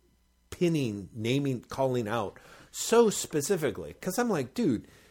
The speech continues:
this is really tired for nineteen ninety-five." W-, I think Wagner himself might actually agree with that. Like, there is an entire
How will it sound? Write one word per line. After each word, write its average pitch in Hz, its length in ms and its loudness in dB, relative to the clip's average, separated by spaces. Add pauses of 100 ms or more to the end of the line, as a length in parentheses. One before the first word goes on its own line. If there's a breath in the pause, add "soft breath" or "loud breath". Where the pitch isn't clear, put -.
(160 soft breath)
this 254 240 2
is 147 160 -6 (160)
really 143 500 0
tired 104 680 -4
for 113 160 -4
nineteen 101 480 -8
ninety-five." 87 720 -10 (920 soft breath)
W-, 123 580 -8 (120)
I 202 220 2
think 185 440 -2
Wagner 147 840 -2
himself 147 720 -2
might 135 360 0
actually 113 520 -4
agree 90 340 -6
with 82 220 -12
that. - 220 -18 (320)
Like, 117 300 0 (320 soft breath)
there 156 360 4
is 160 240 4
an 127 120 -4
entire 156 1200 0